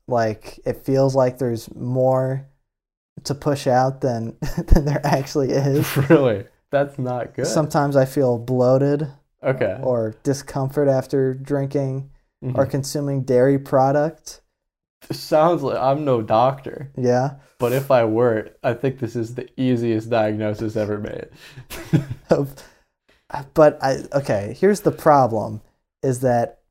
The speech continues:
Speaker 1: I like milk a lot, especially now that I'm drinking whole milk.
Speaker 2: Yeah.
Speaker 1: And the problems have only worsened
Speaker 2: Mm.
Speaker 1: since I've started drinking whole milk at the <laughs> rates at which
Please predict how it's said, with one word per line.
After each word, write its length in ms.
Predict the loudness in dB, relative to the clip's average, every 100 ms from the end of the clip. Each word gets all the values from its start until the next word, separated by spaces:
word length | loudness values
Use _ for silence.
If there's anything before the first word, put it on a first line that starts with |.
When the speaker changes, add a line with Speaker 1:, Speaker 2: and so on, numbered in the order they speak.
| _ _ _ -6
Speaker 1:
I 600 | 0 2 2 2 -2 -4 _ _ _ _ _ _ _ _
like 460 | -8 0 0 0 -2
milk 280 | -4 -4 -4
a 60 |
lot, 720 | -4 0 -2 -2 -4 -8 -10 -8
especially 640 | -8 -8 0 2 2 0 -2
now 180 | 2 2
that 140 | 2
I'm 100 | 0
drinking 360 | -2 -4 -6 -8
whole 220 | -4 -2
milk. 500 | 0 0 -2 -6 -20 _ _ _ -4
Speaker 2:
Yeah. 400 | 0 2 0 -2
Speaker 1:
And 160 | -2 -2
the 60 |
problems 600 | -2 4 6 6 4 0
have 160 | -2 -2
only 320 | -2 0 0 0
worsened 720 | 2 2 2 -2 -8 -8 -12 _ -6
Speaker 2:
Mm. 340 | -4 -4 -6
Speaker 1:
since 300 | -8 -8 -2
I've 220 | -2 -2 -6 _ _
started 640 | -14 -2 2 2 0 -4 -6
drinking 440 | -4 -4 -4 -6
whole 240 | 0 0 2
milk 360 | 0 -2 -2
at 120 | -6 -4
the 80 |
<laughs> 120 | 0 0
rates 220 | 0 0
at 140 | -2 0
which 480 | 0 0 -4 -12